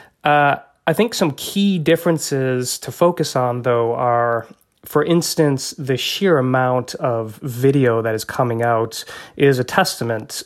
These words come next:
to the freedoms in this country. We have journalists who are embedded in these protests, and there's been no government attempt to silence those voices. There was, of course, the C N N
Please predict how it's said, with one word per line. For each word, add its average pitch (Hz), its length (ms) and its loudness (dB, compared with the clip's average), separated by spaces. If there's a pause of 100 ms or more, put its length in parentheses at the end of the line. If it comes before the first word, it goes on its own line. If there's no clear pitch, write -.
to 123 520 0
the 117 60 -2
freedoms 117 640 -2
in 117 480 -6
this - 200 -6
country. - 640 -2
We 139 180 -2
have 120 420 0 (120)
journalists 135 680 2
who 131 140 0
are 117 180 -2
embedded 120 640 2
in 127 240 -4
these 117 160 -4
protests, 120 720 -4
and 117 480 -6 (680)
there's 135 260 4
been 127 280 2
no 131 200 4
government 120 440 0
attempt - 600 -6
to 113 460 -6 (460)
silence 131 600 2
those 120 220 -2
voices. 117 800 -4 (400)
There 127 180 4
was, 135 420 4
of 139 60 -8
course, 127 320 -2
the - 80 -10
C 120 220 -6
N 120 100 0
N 147 420 2